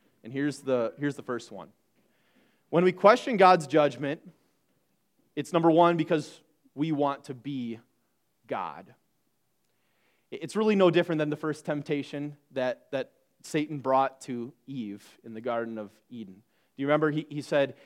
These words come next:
"If you eat this fruit, you will" what? "Become like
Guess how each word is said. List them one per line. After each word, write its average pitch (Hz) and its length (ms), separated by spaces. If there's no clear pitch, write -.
"If 156 160
you 202 120
eat 175 180
this 170 260
fruit, 151 600
you 143 140
will" 135 140
what? 113 280
"Become 160 800
like 123 420